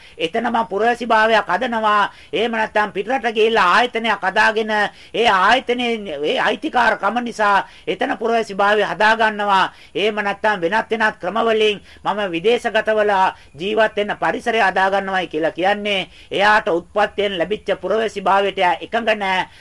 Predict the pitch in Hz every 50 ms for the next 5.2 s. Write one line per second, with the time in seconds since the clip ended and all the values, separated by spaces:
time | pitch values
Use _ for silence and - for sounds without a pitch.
0 | - - - 180 180 185 202 208 208 - - - 180 190 208 226 226 220 214 214
1 | 196 - - 190 214 233 240 226 226 214 214 208 208 208 202 202 196 190 190 190
2 | 180 170 185 190 - 214 226 208 214 208 202 196 196 190 185 175 170 175 175 180
3 | 185 180 - - - - - - 143 185 196 196 190 180 - - 180 180 202 208
4 | 220 226 220 208 180 190 185 - 214 202 202 196 190 165 185 190 196 196 196 190
5 | 190 185 185 175